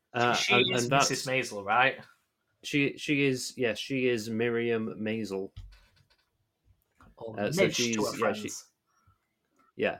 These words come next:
Speaker 1: so she's in every episode of that. Um, and that's, that's a very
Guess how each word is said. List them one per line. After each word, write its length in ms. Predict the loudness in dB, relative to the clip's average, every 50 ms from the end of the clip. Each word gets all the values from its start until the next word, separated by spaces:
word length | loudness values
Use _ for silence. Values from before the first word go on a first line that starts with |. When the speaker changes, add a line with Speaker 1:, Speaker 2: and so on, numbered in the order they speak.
| -10 _
Speaker 1:
so 120 | -8 -6 -4
she's 260 | -2 -2 0 2 2
in 140 | 4 4 4
every 260 | 2 2 0 0 0
episode 460 | 0 -2 -4 -4 -2 -2 -2 -2 -4
of 120 | -8 -6 -4
that. 240 | -4 -4 -4 -6 -8 _ _ _ _ _ _ _ _ _ _ _ _ _ -12 -4
Um, 360 | 2 4 4 4 4 2 -2 -2
and 480 | 0 0 2 2 2 0 -2 -2 -4 -6 -10 _ _ _ _ _ _ _ _ _
that's, 480 | 0 2 2 2 2 0 -4 -8 -8 -10 _ _ _
that's 220 | -2 -2 -2 -2 -4
a 60 | -6
very 500 | -6 -2 0 2 2 2 2 0 -2 -4